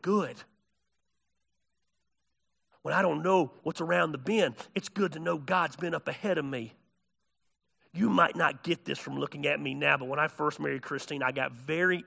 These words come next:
into trail running. That's just how I roll. I get into stuff for small periods of time. But when I get into it, I'm consumed with it.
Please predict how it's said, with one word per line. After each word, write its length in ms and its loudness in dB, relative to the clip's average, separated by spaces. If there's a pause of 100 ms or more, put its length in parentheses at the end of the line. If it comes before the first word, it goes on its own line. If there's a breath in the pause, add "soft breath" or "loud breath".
into 520 -6
trail 380 -6
running. 380 -10 (1700)
That's 160 2
just 200 -6
how 140 4
I 100 4
roll. 340 -2
I 60 0
get 200 -2
into 160 -4
stuff 300 -6
for 80 -14
small 440 -4
periods 360 -8
of 80 -14
time. 400 -4 (1500)
But 120 6
when 120 6
I 100 10
get 220 2
into 320 -2
it, 40 4
I'm 120 2
consumed 640 -8
with 260 -12
it. 240 -14